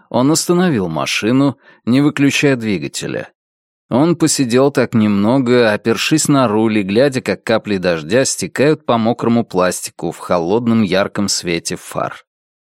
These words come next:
Затем он выключил зажигание, вышел из машины и, захлопнув дверцу, пнул один из мешков, загромождавших тротуар. Вот глупая свинья Гвайпо. Белая иностранка,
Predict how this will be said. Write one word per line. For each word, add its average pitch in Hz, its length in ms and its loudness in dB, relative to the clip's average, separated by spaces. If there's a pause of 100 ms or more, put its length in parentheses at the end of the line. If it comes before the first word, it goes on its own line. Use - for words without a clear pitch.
(360)
Затем 92 400 0
он 175 100 2
выключил 151 440 0
зажигание, 120 800 2
вышел 147 380 2
из 123 120 0
машины 127 640 2 (280)
и, 131 200 4
захлопнув 127 760 0
дверцу, 127 600 0
пнул 147 340 2
один 151 280 2
из 131 120 0
мешков, 151 460 0
загромождавших 104 840 0
тротуар. 117 640 0 (600)
Вот 117 340 0
глупая 170 540 0
свинья 131 580 2
Гвайпо. 113 800 -2 (680)
Белая 123 320 0
иностранка, 117 600 -4